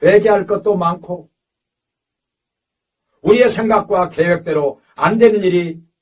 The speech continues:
많기 때문에 우리는 우리의 연약함을 다시 한번 생각하면서 하나님을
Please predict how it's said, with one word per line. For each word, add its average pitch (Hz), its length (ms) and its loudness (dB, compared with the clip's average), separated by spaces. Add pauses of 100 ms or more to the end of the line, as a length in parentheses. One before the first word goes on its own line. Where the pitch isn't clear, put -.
(240)
많기 220 400 -6
때문에 107 680 -6 (760)
우리는 175 540 -4 (540)
우리의 214 360 6
연약함을 180 800 -2 (600)
다시 160 300 -4
한번 143 300 -4
생각하면서 117 1080 -12 (280)
하나님을 226 680 2